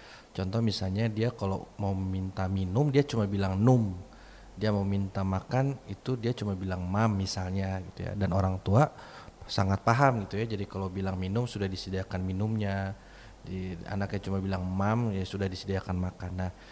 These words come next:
tidak ada salahnya kita, eh, lakukan, apa namanya, eh, apa namanya, prom, prom ya, prom untuk agar anak itu bisa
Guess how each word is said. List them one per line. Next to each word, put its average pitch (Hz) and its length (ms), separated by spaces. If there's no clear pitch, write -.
tidak 104 260
ada 104 80
salahnya 127 460
kita, 113 440
eh, 95 220
lakukan, 107 720
apa 110 240
namanya, 104 580
eh, 95 640
apa 113 180
namanya, 110 260
prom, 107 460
prom 113 240
ya, 101 220
prom 107 260
untuk 95 300
agar 95 240
anak 92 180
itu 107 140
bisa 107 400